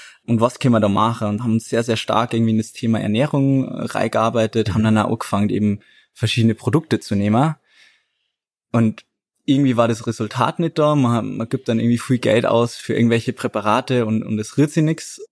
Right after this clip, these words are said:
Speaker 1: Und wir haben uns dann eigentlich gefragt, so, ja, brauche ich das überhaupt, was ich mir da jetzt grad reinnehme? Brauche ich das Vitamin D eigentlich? Brauche ich das, das
Speaker 2: Mhm.
Speaker 1: Zink eigentlich?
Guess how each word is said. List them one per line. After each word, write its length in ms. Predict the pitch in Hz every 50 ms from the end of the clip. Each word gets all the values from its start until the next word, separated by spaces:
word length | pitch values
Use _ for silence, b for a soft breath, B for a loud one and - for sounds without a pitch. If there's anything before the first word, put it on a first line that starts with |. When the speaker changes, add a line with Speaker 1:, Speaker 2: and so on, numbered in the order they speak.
| _ _ _ _ _ _
Speaker 1:
Und 140 | - 117 117
wir 80 | 117 117
haben 80 | 120
uns 120 | 120 - -
dann 120 | 117 107
eigentlich 260 | 82 104 113 117 113
gefragt, 260 | - - 113 113 -
so, 120 | - - 113
ja, 260 | 104 104 95 - - - _ _ _ _ _ _ _ _ _ _
brauche 340 | - - 107 123 - - 139
ich 60 | 113
das 120 | 113 110 -
überhaupt, 500 | 127 117 117 113 120 117 110 - - 123
was 120 | 117 113
ich 140 | 120 113 113
mir 160 | 117 120 117
da 80 | 110 110
jetzt 160 | 107 - -
grad 220 | - 117 - -
reinnehme? 340 | 117 123 131 131 131 127 123
Brauche 340 | 120 - 113 113 117 - 117
ich 60 | 107
das 260 | - 107 - - - B B B B B B B
Vitamin 480 | - 131 123 - 131 123 123 120 117 113
D 360 | 117 117 123 131 135 131 -
eigentlich? 580 | - - 120 123 123 117 120 127 123 - -
Brauche 300 | - - 110 110 107 -
ich 60 | 117 98
das, 220 | 110 - - -
das 160 | - 113 95 85
Speaker 2:
Mhm. 60 | 90
Speaker 1:
Zink 280 | 98 123 131 131 120 -
eigentlich? 500 | - 113 117 117 113 117 123 - -